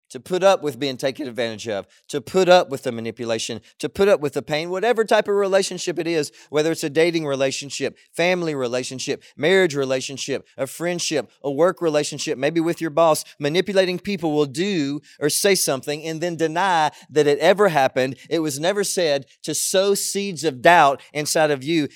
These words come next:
to take the attention off of them and their manipulating ways. You will start to question your instincts, and you will rely more on how they tell you to feel instead of how you really feel. And they manipulate us,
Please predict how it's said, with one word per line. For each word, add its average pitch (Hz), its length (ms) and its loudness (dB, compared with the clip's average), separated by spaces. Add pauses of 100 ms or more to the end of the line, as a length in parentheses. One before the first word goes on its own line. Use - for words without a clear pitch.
(120)
to 160 100 -6
take 180 340 2
the 160 120 -2
attention 151 540 -4
off 143 260 0
of 117 200 -8
them 123 480 0
and 123 160 -8
their 139 280 2
manipulating 120 680 -4
ways. 117 380 -2 (160)
You 147 120 -2
will 156 100 0
start 151 240 -2
to 131 60 -4
question 165 440 -2
your 120 100 -6
instincts, 190 720 -6 (240)
and 127 180 -10
you 202 280 -8
will 190 260 0
rely 175 380 2
more 165 560 0 (180)
on 147 160 -4
how 170 220 -2
they 165 180 0
tell 196 280 -6
you 180 160 -6
to 143 160 -10
feel 120 480 -6 (200)
instead 120 280 -10
of 117 80 -8
how 123 120 -2
you 120 220 -4
really 117 300 -6
feel. 92 440 -12 (160)
And 139 140 -2
they 156 80 6
manipulate 160 760 2
us, 107 460 -4